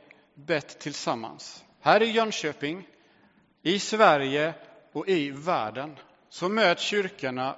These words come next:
och är i tillbedjan. Och jag tycker den tanken faktiskt svindlar. Vilken kraft i alla de bönerna. Och sen slår mig nästa sak. Att för Gud är det ju ingen särskild vecka.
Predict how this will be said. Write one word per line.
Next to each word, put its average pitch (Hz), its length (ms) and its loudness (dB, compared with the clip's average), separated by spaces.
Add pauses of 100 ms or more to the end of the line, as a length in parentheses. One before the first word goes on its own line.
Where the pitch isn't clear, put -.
och 147 180 -8
är 120 460 -4 (600)
i 139 120 -10
tillbedjan. 123 600 -12 (1700)
Och 135 80 -10
jag 143 80 -8
tycker 170 260 -2
den 143 140 -2
tanken 143 340 -8
faktiskt - 340 -12
svindlar. 131 560 -12 (920)
Vilken 170 500 -6
kraft - 680 -14
i 135 180 -10 (100)
alla 151 220 -2
de 139 180 -6
bönerna. 123 400 -12 (1160)
Och 139 100 -16
sen 160 120 -6
slår 175 240 -2
mig 147 120 -2
nästa 160 320 -6
sak. - 460 -16 (600)
Att - 140 -18
för 147 100 -12
Gud 151 320 -6
är 185 60 -4
det 165 60 -6
ju 143 100 -4
ingen 143 120 -8
särskild 127 420 -12
vecka. 127 320 -18